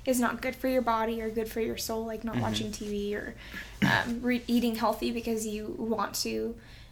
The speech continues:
Speaker 1: acknowledge the temple that God's given you. And it kinda has to do with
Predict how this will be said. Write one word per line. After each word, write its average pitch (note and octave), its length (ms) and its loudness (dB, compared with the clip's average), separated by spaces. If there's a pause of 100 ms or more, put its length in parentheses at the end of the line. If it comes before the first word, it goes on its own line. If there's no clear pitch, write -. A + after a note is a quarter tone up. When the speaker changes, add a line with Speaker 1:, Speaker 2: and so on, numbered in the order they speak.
(120)
Speaker 1:
acknowledge G#3+ 520 4
the A3 80 0
temple G#3+ 300 -2
that - 120 -2
God's G#3 240 -2
given A#3 260 -4
you. D#4 180 -2 (420)
And B3+ 100 8
it B3+ 140 2
kinda C#4 200 4
has D4+ 200 2
to C4 80 2
do B3+ 180 2
with A#3+ 200 2